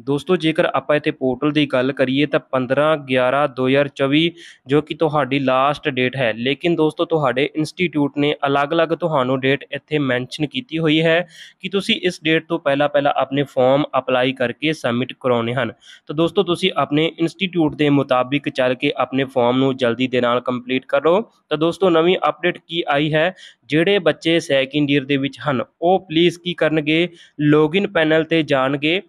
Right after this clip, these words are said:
ਇੱਥੇ ਦੋਸਤੋ ਆਪਣੀ ਪ੍ਰੋਫਾਈਲ ਨੂੰ ਲੌਗਇਨ ਕਰਨਗੇ, ਕਿਉਂਕਿ ਦੋਸਤੋ ਇੱਥੇ ਇੱਕ ਨਵੀਂ ਆਪਸ਼ਨ ਅਪਡੇਟ ਹੋ ਕੇ ਆ ਰਹੀ ਹੈ। ਬਹੁਤ ਸਾਰੇ ਸਟੂਡੈਂਟ ਨੂੰ ਜਿਹੜਾ ਕਿ ਆਨਲਾਈਨ ਅਪਲਾਈ ਦਾ ਆਪਸ਼ਨ ਤੇ ਬਹੁਤ ਸਾਰੇ ਸਟੂਡੈਂਟ ਨੂੰ ਫ੍ਰੀ ਸ਼ਿਪ ਕਾਰਡ ਦਾ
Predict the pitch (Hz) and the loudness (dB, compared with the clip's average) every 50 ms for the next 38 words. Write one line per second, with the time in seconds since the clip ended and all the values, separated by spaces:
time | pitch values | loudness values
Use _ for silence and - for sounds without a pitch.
0 | _ _ _ _ _ - 185 185 - 202 190 170 170 165 156 160 180 170 - 147 | _ _ _ _ _ -4 -4 0 0 0 2 2 2 0 0 0 0 0 2 2
1 | 147 - 165 165 170 170 165 151 - - 139 139 139 147 160 165 156 139 135 131 | 0 0 0 -2 -2 0 -2 -4 -2 0 0 0 2 2 2 2 2 2 2 2
2 | 131 135 156 165 156 - 160 156 165 160 147 160 170 196 214 - - - - _ | 2 0 -2 0 0 0 0 0 0 0 0 0 0 -2 -2 -6 -14 -20 -20 _
3 | - 180 190 185 190 220 185 175 180 175 175 - 196 - - 175 170 - 196 190 | 0 0 0 2 0 0 0 2 2 2 2 0 -2 0 -2 -4 -2 -2 -2 0
4 | 170 175 175 170 - 170 156 151 147 156 180 196 - - 165 160 156 156 - - | 0 0 -2 0 0 2 4 4 4 4 4 4 4 4 2 2 2 2 0 -2
5 | 175 - - 147 151 - 151 160 156 143 135 151 143 143 - 170 170 156 - 135 | -2 0 0 -2 -2 -2 -2 -2 -2 0 0 -2 -2 0 0 -2 -4 -2 0 0
6 | 131 131 139 151 151 156 151 165 196 202 - - - _ _ 127 127 156 160 180 | 0 0 -2 -2 -2 0 0 0 0 -2 -6 -12 -20 _ _ -2 2 4 4 4
7 | 202 196 220 208 - 185 170 165 180 196 185 190 190 156 156 156 156 165 170 170 | 4 2 0 -2 0 0 2 2 2 0 0 0 0 2 2 4 4 2 0 2
8 | 170 170 165 160 170 196 208 - _ 120 139 156 160 170 175 170 190 190 - - | 2 2 4 4 2 2 0 -4 _ -2 0 2 2 2 0 0 0 -2 0 2
9 | 147 143 147 151 160 175 180 180 - - 147 143 - 156 151 147 151 165 170 185 | 4 4 4 4 4 2 0 0 0 -2 -2 0 2 2 4 4 4 4 4 2
10 | 175 - 151 151 151 123 - - 180 185 196 190 - _ _ _ _ - 190 156 | 2 4 4 2 2 2 0 0 0 0 0 0 -4 _ _ _ _ -6 -6 -4
11 | 135 139 156 160 180 190 - - - 208 190 190 202 208 - - 175 175 175 185 | 0 0 2 2 2 0 -2 -2 0 0 2 2 2 0 0 0 2 2 4 2
12 | 185 185 175 175 175 175 180 196 214 - _ _ _ _ - - 165 185 202 214 | 2 2 2 2 2 4 2 2 0 -2 _ _ _ _ -12 -4 0 2 2 2
13 | 220 208 - - - - - - 175 160 160 160 156 147 156 151 156 165 190 202 | 2 0 -2 -4 -4 -2 -2 0 2 2 2 2 2 2 2 4 4 4 2 0
14 | - - | -2 -2